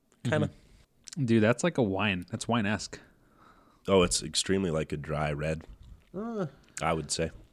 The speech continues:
Speaker 3: It doesn't have that dryness, like that tannin dryness that you would expect
Speaker 2: It's
Speaker 3: from
Speaker 2: not
Speaker 3: white
Speaker 2: as
Speaker 3: wine.
Speaker 2: dry, but it,
Speaker 1: Yeah.
Speaker 2: it's,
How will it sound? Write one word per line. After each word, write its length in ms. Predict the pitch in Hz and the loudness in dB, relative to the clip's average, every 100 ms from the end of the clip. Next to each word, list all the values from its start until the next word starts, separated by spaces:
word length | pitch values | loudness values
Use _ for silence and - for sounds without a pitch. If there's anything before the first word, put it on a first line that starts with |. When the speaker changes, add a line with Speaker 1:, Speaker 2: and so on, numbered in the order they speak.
| _ - | _ -10
Speaker 3:
It 140 | 143 | -2
doesn't 240 | 175 202 | -2 0
have 220 | 165 165 139 | -2 -2 0
that 180 | 98 | -2
dryness, 600 | 92 101 95 107 87 90 | -2 -6 -4 -4 -6 -8
like 120 | 98 92 | -8 -8
that 200 | 92 - | -10 -10
tannin 360 | - 110 98 | -10 -8 -8
dryness 460 | 78 69 58 58 - | -8 -10 -10 -14 -14
that 160 | - - | -14 -14
you 60 | |
would 120 | - - - | -14 -16 -20
expect 240 | - - 117 | -20 0 2
Speaker 2:
It's 100 | - | 6
Speaker 3:
from 60 | 147 | 6
Speaker 2:
not 120 | 113 | 8
Speaker 3:
white 60 | |
Speaker 2:
as 120 | 107 92 | 6 2
Speaker 3:
wine. 60 | |
Speaker 2:
dry, 300 | 92 90 90 - - | -2 -6 -8 -10 -4
but 160 | 98 | -2
it, 140 | 92 - | -2 4
Speaker 1:
Yeah. 100 | 117 | 6
Speaker 2:
it's, 180 | 92 | 6